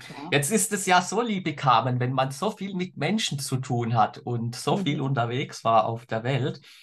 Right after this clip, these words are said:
Speaker 2: hast du
Speaker 1: Mhm.
Speaker 2: bestimmt für unsere Community mal eine, hast du vielleicht eine lustige Geschichte, die dir so spontan denkt und aber auch eine skurrile Geschichte, wo du sagst, „Oh, hoppla, was war denn da los?“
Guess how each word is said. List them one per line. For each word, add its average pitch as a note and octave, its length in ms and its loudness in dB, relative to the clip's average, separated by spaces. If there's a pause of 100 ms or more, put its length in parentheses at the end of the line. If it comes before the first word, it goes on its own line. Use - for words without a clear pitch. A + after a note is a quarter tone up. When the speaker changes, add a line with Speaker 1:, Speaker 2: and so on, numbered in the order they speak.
(360)
Speaker 2:
hast F#3 260 0
du C#3 80 0
Speaker 1:
Mhm. - 20 -2
Speaker 2:
bestimmt D3+ 560 -2
für - 140 -4
unsere D3 440 -2
Community C3+ 880 -2
mal A#2 360 -4
eine, A#2 280 -6 (680)
hast - 280 -2
du B2+ 240 -2
vielleicht B2 340 0
eine A#2+ 120 -2
lustige F#3 500 -4
Geschichte, F3 560 -8
die C#3 180 -10
dir C#3 160 -2
so C#3+ 220 -4
spontan C3 760 2
denkt C#3+ 400 0
und B2 240 -2
aber - 280 2
auch A2+ 240 0
eine A#2+ 120 -6
skurrile F#3 640 0 (200)
Geschichte, F#3 640 -4
wo A#2+ 100 0
du B2 120 0
sagst, B2 480 0
„Oh, A2+ 380 -4
hoppla, A#2+ 360 2
was A#2+ 180 0
war A#2 160 4
denn B2 160 0
da B2+ 220 6
los?“ D3 440 -2